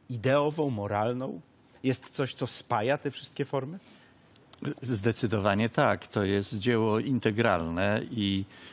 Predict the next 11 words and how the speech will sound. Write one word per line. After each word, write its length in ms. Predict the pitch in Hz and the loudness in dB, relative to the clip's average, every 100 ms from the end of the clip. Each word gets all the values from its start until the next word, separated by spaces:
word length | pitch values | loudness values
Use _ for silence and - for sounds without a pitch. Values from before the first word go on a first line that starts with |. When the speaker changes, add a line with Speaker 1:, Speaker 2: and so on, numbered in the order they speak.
| - | -8
Speaker 2:
mimo 340 | 98 110 107 104 | 0 2 2 0
tej, 520 | - 98 101 98 101 | 2 2 2 0 -4
e, 340 | - 98 - | -6 -6 -4
różnorodności 920 | 110 101 101 101 101 95 120 - - 101 | -2 -2 0 0 0 -2 -2 -4 -8 -4
tematów 840 | 113 104 92 - 85 82 - - - - - - - | 0 2 0 -2 -10 -10 -14 -18 -20 -20 -18 -18 -6
i 100 | 127 | 0
gatunków, 640 | 120 127 - 113 95 - - | 2 4 4 2 0 -6 -6
chociaż 540 | 117 120 117 - - - | -2 0 0 -2 -6 -4
też 260 | 160 127 - | 0 0 0
bez 180 | 123 - | -2 -2
przesady, 680 | - 113 110 87 80 139 | -8 -2 -2 -2 -2 -2